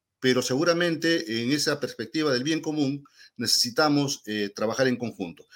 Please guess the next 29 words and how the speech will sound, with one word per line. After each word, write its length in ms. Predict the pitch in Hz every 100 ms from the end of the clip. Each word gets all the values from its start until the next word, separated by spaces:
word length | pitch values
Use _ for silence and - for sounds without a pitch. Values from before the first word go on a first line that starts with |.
| - -
Tres 200 | - 240
aspectos 460 | 226 233 247 240 208
entonces 680 | 190 - 240 226 233 220 -
que 200 | - 147
nos 120 | 143
pueden 260 | 208 214 214
permitir 680 | 160 165 160 214 220 202 -
aportar 760 | 135 135 139 143 143 208 202 196 _
desde 320 | 135 131 160
la 100 | 196
academia, 520 | 196 196 196 180 180
y 120 | 151
es 60 | 175
lo 100 | 170
que 80 | 170
hemos 160 | 170 165
percibido 500 | 156 - 165 175 170
nosotros 600 | 160 180 - 156 - - _ _ _ _
en 160 | 131 131
el 80 | 143
programa 400 | 165 160 170 139
Realidad 340 | 123 120 156
Nacional, 520 | 170 180 180 175 175 139
es 320 | 151 156 139
entonces 720 | 123 135 156 156 160 156 -
contar 420 | - 113 170 165
con 120 | 165
información 640 | 156 143 147 143 170 170 135
objetiva 580 | - 135 220 98 196